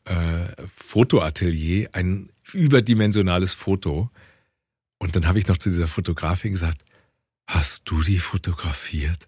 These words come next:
So ganz ehrfürchtig. Und die so, "Ja, die Susanne, klar." Ja, und jetzt irgendwie, also das war, wir reden jetzt grad über das Jahr zweitausend, oder?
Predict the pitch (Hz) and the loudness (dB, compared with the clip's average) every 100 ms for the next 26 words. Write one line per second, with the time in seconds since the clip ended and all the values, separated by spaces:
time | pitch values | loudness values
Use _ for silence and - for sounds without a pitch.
0 | - - 90 98 - - 104 - 87 76 | -8 0 4 6 4 4 4 4 0 -2
1 | - 80 - _ - - - _ _ 73 | -4 -6 -6 _ -20 -20 -20 _ _ -10
2 | 67 64 - _ _ _ - - 143 107 | -8 -8 -14 _ _ _ -2 4 6 8
3 | 95 92 160 127 76 - - 80 143 82 | 8 10 10 10 6 -2 -2 4 6 4
4 | - _ _ _ - 90 92 123 90 - | 0 _ _ _ -6 0 4 4 4 -2
5 | - 87 95 - - - 87 92 87 90 | -6 0 0 0 -6 -4 0 0 2 4
6 | 90 87 - - - - 85 85 80 90 | 4 2 -4 -20 -10 -2 2 2 2 4
7 | 87 90 87 104 104 90 - 98 95 87 | 4 4 6 6 6 4 4 2 2 0
8 | 85 80 85 80 - - 76 80 - - | 2 2 2 2 0 -2 0 0 -2 -10
9 | - 82 104 80 76 101 - _ _ _ | -2 2 2 0 -4 -6 -10 _ _ _
10 | _ _ - 71 67 71 | _ _ -12 -8 -8 -10